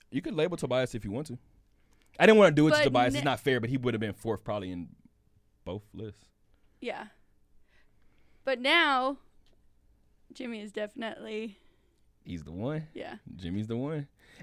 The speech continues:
Speaker 1: And, and I tell people all the time, and I, I didn't wanna tweet it 'cause I was like, "It'll sound away if I tweet it," 'cause I'm a Pacer fan. But I'm gonna say it here. And I think I said it before. T J Warren played the way Jimmy Butler was trying to get Andrew Wiggins to play when he called him trash.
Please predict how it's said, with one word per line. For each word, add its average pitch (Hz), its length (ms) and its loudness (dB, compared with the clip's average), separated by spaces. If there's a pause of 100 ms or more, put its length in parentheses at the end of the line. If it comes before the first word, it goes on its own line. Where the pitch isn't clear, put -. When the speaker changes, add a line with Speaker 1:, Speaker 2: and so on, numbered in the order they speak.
Speaker 1:
And, 139 160 2
and 147 180 0
I 185 80 4
tell 190 220 0
people 151 160 -2
all 135 80 0
the 123 40 -6
time, 123 280 -4
and 113 80 -4
I, 117 180 -2
I 139 100 -2
didn't 156 280 0
wanna 151 180 0
tweet 147 260 -2
it 160 160 0
'cause 131 140 -6
I 123 120 2
was 123 180 -2
like, 110 280 -2
"It'll 107 200 -8
sound 123 340 -6
away 123 200 -2
if 113 120 -6
I 95 80 -6
tweet 127 240 -2
it," 131 240 -6
'cause 117 100 -8
I'm 107 120 -2
a - 20 -6
Pacer 123 320 -4
fan. 127 300 -2 (640)
But 135 160 2
I'm 214 120 6
gonna 226 180 2
say 120 240 -2
it 87 100 -6
here. 107 340 -6 (920)
And 120 80 -6
I 127 40 -2
think 202 160 0
I 127 60 0
said 117 180 0
it 95 40 -4
before. 90 440 -8 (560)
T 269 200 2
J 302 220 -2
Warren 127 640 -2 (160)
played 104 560 -4 (1400)
the 117 100 0
way 117 200 2
Jimmy 117 340 -4
Butler 98 400 -4
was 95 140 -10
trying 101 280 -4
to 92 60 -8
get 92 180 -10
Andrew 98 300 -8
Wiggins 90 320 -8
to - 80 -16
play 92 180 -10
when 82 120 -10
he 92 80 -10
called 82 240 -12
him 80 120 -14
trash. - 420 -18